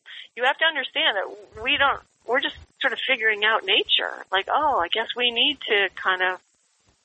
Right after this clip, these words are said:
do controlled burns so that our forest fire grass, so our grasses aren't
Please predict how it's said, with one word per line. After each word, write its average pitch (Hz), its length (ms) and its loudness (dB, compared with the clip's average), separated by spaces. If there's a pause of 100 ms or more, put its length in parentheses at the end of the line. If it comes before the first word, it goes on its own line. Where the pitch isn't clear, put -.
(280)
do 208 180 -16
controlled 196 600 0 (120)
burns 226 540 4 (800)
so 220 80 0
that 202 300 4
our 190 160 4 (140)
forest 202 480 2
fire 196 300 2
grass, 196 400 0 (160)
so 202 80 -2
our 196 120 0
grasses 185 480 -2
aren't 190 220 0